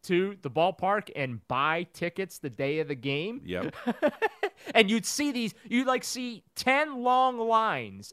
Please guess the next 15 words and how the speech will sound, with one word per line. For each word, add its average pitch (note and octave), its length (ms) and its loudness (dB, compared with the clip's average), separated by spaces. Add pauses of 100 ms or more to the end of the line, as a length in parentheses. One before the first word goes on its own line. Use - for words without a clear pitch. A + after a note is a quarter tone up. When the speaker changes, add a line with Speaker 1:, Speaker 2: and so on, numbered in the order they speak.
(120)
Speaker 1:
outside F#3 560 2
the E3 60 -4
ballpark D#3+ 600 0
of - 140 -14
people C3 500 -8
buying G3 480 0
tickets. D#3 500 -10 (280)
Gone D#4+ 420 10
are F3 100 2
those C3+ 300 -2
days. A2 480 -6 (180)
Those C3 220 -10 (300)
ticket D4 360 2
windows C4 380 4
are C4+ 140 0